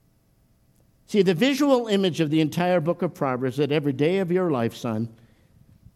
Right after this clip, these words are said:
there are two women that are gonna try to get your attention.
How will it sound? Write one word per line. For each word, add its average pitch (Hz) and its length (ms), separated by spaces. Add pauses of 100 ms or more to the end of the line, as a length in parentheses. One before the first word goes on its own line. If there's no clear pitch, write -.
(1400)
there 147 120
are 143 60
two 196 200
women 147 320
that 123 60
are 120 40
gonna 117 180
try 127 200
to 120 80
get 123 240
your 123 100
attention. 104 520